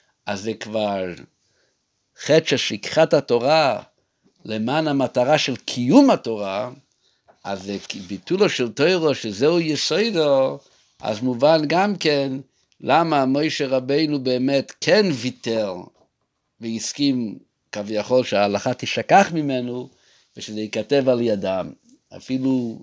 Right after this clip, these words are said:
זאת אומרת, בלי הפירוש הש-, הראשון של רש"י. זאת אומרת,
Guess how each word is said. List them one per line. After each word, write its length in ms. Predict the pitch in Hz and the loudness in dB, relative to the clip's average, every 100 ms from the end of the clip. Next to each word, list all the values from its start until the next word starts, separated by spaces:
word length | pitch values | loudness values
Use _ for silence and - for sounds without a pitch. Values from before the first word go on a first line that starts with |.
| _ | _
זאת 120 | - | -10
אומרת, 560 | 117 127 123 117 - - _ - - - _ _ _ - | -4 0 0 0 -4 -20 _ -20 -20 -20 _ _ _ -6
בלי 260 | 107 202 | 2 6
הפירוש 500 | 170 - 131 123 - | 6 4 -2 -4 -6
הש-, 220 | 107 107 - | -8 -8 -12
הראשון 400 | 107 104 101 98 | -12 -10 -10 -12
של 140 | 92 90 | -10 -12
רש"י. 320 | 78 - - _ _ | -10 -12 -14 _ _
זאת 120 | - | -18
אומרת, 300 | 101 95 - | -8 -8 -8